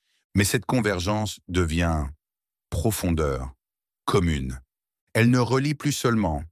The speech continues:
elle stabilise un niveau supérieur. Cette fonction marque un seuil important. Plusieurs structures mûres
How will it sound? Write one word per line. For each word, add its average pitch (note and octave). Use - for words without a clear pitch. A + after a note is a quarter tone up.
elle F#2
stabilise F2+
un F2
niveau E2
supérieur. D2
Cette -
fonction A#2+
marque B2+
un G2
seuil B2
important. G2+
Plusieurs C3+
structures F#2+
mûres A2